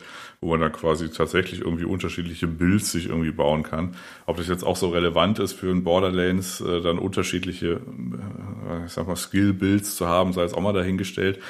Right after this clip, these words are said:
Es kommt halt drauf an, wie die Ausgestaltung ist. Also bei den klassischen Bäumen war natürlich halt auch so, dass man so die Hälfte irgendwie, ich sag mal, lächelnd zur Kenntnis mitgenommen hat, weil man halt einfach auf dem Weg dahin irgendwas be-,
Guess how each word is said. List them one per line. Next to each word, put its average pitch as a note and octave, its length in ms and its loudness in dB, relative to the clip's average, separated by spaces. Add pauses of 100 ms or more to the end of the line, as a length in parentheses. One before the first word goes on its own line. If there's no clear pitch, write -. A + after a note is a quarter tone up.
(200)
Es - 140 -6
kommt F2+ 160 0
halt F#2+ 120 2
drauf F2 200 0
an, E2+ 220 2
wie F2+ 100 -4
die E2+ 320 -4
Ausgestaltung D#2+ 720 -2
ist. E2+ 180 -6
Also - 180 -6
bei D#2 80 2
den D#2+ 120 -2
klassischen E2+ 500 0
Bäumen E2+ 260 4
war E2+ 100 4
natürlich E2+ 400 0
halt E2 120 -2
auch E2+ 160 0
so, F2 120 -4
dass D#2+ 160 -6
man E2 140 -2
so E2 100 -4
die D#2+ 140 -2
Hälfte F2+ 320 2
irgendwie, E2+ 440 0 (220)
ich G2 140 -8
sag F2+ 160 0
mal, E2 100 4
lächelnd F#2 300 2
zur F2+ 140 -4
Kenntnis F2+ 360 -2
mitgenommen E2+ 520 -2
hat, - 280 -4
weil D#2+ 120 -6
man D#2+ 100 0
halt D#2+ 160 2
einfach E2+ 320 0
auf E2+ 100 -2
dem E2 140 -2
Weg E2+ 180 0
dahin F2 240 0
irgendwas F2 360 -6
be-, - 180 -12